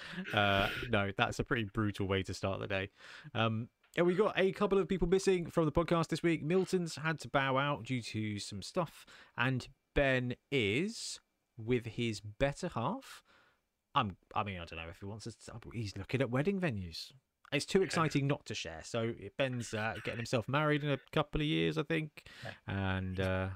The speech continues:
Speaker 2: He's basically t-, tasting cake all evening as opposed to talking Blood Bowl. I mean,
Speaker 1: Do you know we didn't do that? We didn't do the cake tastings in the end. We did the
Speaker 2: Ooh.
Speaker 1: we did a, we did the venue look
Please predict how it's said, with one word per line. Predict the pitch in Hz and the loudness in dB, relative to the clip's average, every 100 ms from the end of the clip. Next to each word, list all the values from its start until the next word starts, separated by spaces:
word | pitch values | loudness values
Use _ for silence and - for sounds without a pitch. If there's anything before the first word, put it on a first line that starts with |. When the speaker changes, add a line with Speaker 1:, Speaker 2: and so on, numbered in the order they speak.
| - _ | -10 _
Speaker 2:
He's | 147 | -4
basically | 139 160 - - 110 | 0 0 -2 -2 -2
t-, | 98 - - - - - | -2 -4 -6 -8 -16 -6
tasting | - 113 - 101 90 | 0 0 0 -2 -2
cake | - 120 95 - | 2 2 0 -4
all | 85 78 | -4 -2
evening | 82 78 80 78 | -4 -6 -8 -6
as | - | -6
opposed | 87 - 101 - | -6 -6 -6 -4
to | 85 87 | -6 -4
talking | - 104 - 90 | -2 -2 -2 -6
Blood | 95 104 - | -6 -6 -6
Bowl. | - - | -6 -4
I | - | -4
mean, | 185 175 - - _ | -6 -8 -14 -20 _
Speaker 1:
Do | - | -4
you | 254 | 0
know | 285 | 4
we | 311 | 4
didn't | 302 262 247 | 4 2 2
do | 285 | 2
that? | 156 165 - | 2 0 -2
We | 180 | -2
didn't | 226 | 0
do | 214 208 | 0 0
the | 120 | 0
cake | - 98 | 0 -4
tastings | - 95 - 85 80 - - _ _ _ _ _ _ _ - | -4 -6 -6 -10 -10 -14 -18 _ _ _ _ _ _ _ -6
in | |
the | 101 98 | -2 -2
end. | 85 82 - _ _ _ _ _ - - - - - - - - - - | -4 -8 -16 _ _ _ _ _ -20 -20 -18 -18 -18 -16 -18 -18 -14 -8
We | 127 - | -8 -2
did | 151 147 | -2 0
the | 147 | 0
Speaker 2:
Ooh. | 139 139 135 - | 0 -2 -6 -6
Speaker 1:
we | 170 | -2
did | 175 | 0
a, | 170 - | 0 0
we | |
did | 143 131 | -4 -4
the | 110 | -2
venue | 123 170 165 | 2 2 2
look | 160 160 - | 2 0 -2